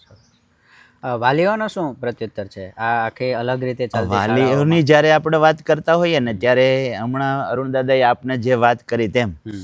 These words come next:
Speaker 2: અમારે જ્યારે વેકેશન પડતું હોય અથવા ધારો કે કોઈ પ્રસંગોપાત બાળકોને વાલીઓ જ્યારે અહીંયા લેવા આવે છે ને,
Speaker 1: હમ, હમ.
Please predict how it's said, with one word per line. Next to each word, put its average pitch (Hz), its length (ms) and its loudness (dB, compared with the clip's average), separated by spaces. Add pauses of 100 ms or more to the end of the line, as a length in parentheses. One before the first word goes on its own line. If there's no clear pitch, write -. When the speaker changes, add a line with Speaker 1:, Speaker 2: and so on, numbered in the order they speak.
(180)
Speaker 2:
અમારે 147 400 4
જ્યારે 143 300 2
વેકેશન 143 520 0
પડતું 151 480 -2
હોય 147 280 0
અથવા 139 540 2
ધારો 123 280 -4
કે 139 140 -10
કોઈ 139 440 -4 (360)
પ્રસંગોપાત 147 720 2
બાળકોને 139 500 2
વાલીઓ 131 400 2
જ્યારે 143 240 2
અહીંયા 143 180 0
લેવા 139 260 2
આવે 156 200 0
છે 185 160 -12
ને, 107 120 -6
Speaker 1:
હમ, 104 60 -10
હમ. 98 120 -16